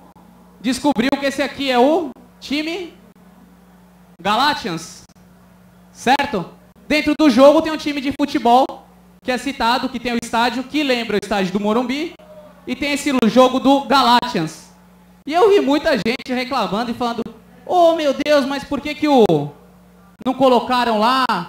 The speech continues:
o Palmeiras, o Corinthians, o São Paulo, né?" E aí a questão é a seguinte, lembra que eu falei que tem licenciamento? Quanto que custa um licenciamento do Corinthians, do São Paulo, do Palmeiras?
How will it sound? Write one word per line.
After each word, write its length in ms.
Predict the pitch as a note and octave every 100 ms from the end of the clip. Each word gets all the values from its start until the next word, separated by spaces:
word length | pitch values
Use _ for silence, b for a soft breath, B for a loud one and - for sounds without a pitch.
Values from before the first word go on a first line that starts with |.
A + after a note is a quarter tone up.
| - - _
o 380 | - G3 F#3+ F3 -
Palmeiras, 680 | F#3 F3 A#3 A#3 A3 F#3+
o 40 | G3+
Corinthians, 680 | A3 F#3+ E3+ B3 A#3+ G#3+ F3+
o 80 |
São 180 | G#3+ A3+
Paulo, 480 | D#3+ G3+ B3+ A#3+ F#3
né?" 280 | F3 C4 C4 - - _ - _ - _ -
E 80 | C#4
aí 180 | D4+ D#4
a 60 |
questão 300 | D#4+ D#4+ D#4+
é 20 | D#4+
a 20 |
seguinte, 560 | E4+ C#4+ C#4+ - - - - _ -
lembra 300 | C4+ D#4+ D4
que 60 | C4
eu 60 |
falei 220 | A#3 B3 A3+
que 80 |
tem 80 | A#3
licenciamento? 840 | A3 - A3 - G3+ A#3+ A#3 - C3 - - - - - _ - - - - -
Quanto 220 | - F4 F4
que 100 | D4
custa 300 | C#4 B3 B3
um 40 |
licenciamento 580 | A3 B3 A3+ A3+ G#3 G3
do 80 | G#3
Corinthians, 720 | A3+ G3 F3 D#3+ - - - - - - - -
do 80 | -
São 180 | F3 A#3+
Paulo, 240 | A#3 G#3+
do 80 | G3+
Palmeiras? 720 | G#3 G#3+ F3+ D#3+ D3 - -